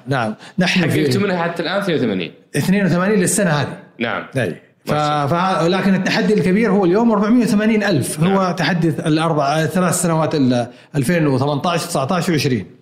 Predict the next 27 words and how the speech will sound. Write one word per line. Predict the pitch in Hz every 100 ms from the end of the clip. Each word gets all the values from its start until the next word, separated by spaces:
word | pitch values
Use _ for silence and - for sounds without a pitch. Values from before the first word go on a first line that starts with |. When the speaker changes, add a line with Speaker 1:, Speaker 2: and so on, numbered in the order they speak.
| -
Speaker 1:
أربعمية | 147 147 147 151
وثمانين. | 131 127 113 101 - _ - - - - -
ال-، | 165 156
النموذج | 170 170 208 285 240
العمل | 214 190 208 185
اليوم | 165 165 175 147
الحالي | 123 151 143 139 170 160 - -
طموحه | 220 247 160 135
مختلف. | 127 - 143 - - _
Speaker 2:
مهم. | 110
Speaker 1:
طموحه | 104 233 160
مختلف. | 147 120 147 95 -
لا | 180 220
نقيم | 214 208 202 170 160
أي | 208 180
تجربة | 165 139 117
سابقة. | 113 123 98 -
Speaker 2:
أكيد. | 120
Speaker 1:
التجربة | 208 196
السابقة | 175 202 196 180
لها | 180 165 139
أهدافها، | 170 175 185 202 196 - - -
ولكن | 160 190 165
اليوم | 143 160 208 247 - - _
مطلوب | 139 131 127 147 185 185 - - _ -
أن | 135 123
تنجز | 160 135 113 147 147 -